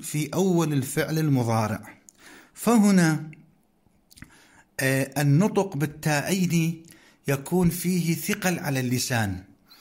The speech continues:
مثلا الآن إذا كان الفعل هو على وزن تفعل،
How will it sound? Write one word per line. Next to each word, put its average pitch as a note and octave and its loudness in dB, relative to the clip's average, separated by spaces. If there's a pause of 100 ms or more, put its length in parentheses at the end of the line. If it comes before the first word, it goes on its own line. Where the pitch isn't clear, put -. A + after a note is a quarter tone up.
(260)
مثلا E3 0
الآن A2+ -2 (600)
إذا D3 0
كان G#3 0
الفعل F3 0
هو G3 2 (120)
على D#3+ 2
وزن F#3+ 2 (420)
تفعل، B2+ 2